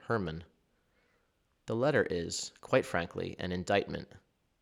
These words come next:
Kafka and his father had a strained and at times broken relationship over the course of Kafka's life. The father, Hermann, was a businessman, a bully,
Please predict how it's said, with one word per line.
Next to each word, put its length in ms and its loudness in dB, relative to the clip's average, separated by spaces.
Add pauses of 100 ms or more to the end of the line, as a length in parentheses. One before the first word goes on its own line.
(720)
Kafka 380 0
and 100 2
his 160 0
father 300 2
had 140 0
a 40 0
strained 600 0
and 120 0
at 100 -4
times 360 -2
broken 380 2
relationship 640 -2
over 140 -2
the 60 -2
course 360 -2
of 100 -14
Kafka's 440 0
life. 400 -6 (920)
The 80 -6
father, 600 6 (100)
Hermann, 520 0 (140)
was 160 -6
a 40 -2
businessman, 760 -4 (220)
a 40 -6
bully, 500 -4